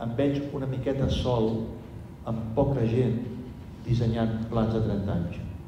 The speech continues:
Eh, crec que no molts dissenyen, n'hi ha quatre, eh, que ja em semblaria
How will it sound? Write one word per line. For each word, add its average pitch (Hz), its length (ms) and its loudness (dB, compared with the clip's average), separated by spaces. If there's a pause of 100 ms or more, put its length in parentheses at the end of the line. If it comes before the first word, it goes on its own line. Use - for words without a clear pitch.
(1400)
Eh, 95 220 -4 (160)
crec 95 240 -4
que 95 140 -6 (1700)
no 113 100 2
molts 110 160 2
dissenyen, 95 460 2
n'hi 101 100 -2
ha 98 80 0
quatre, 123 300 2 (400)
eh, 98 320 -4 (960)
que 104 160 -8
ja 98 80 -2
em 98 80 0
semblaria 104 400 2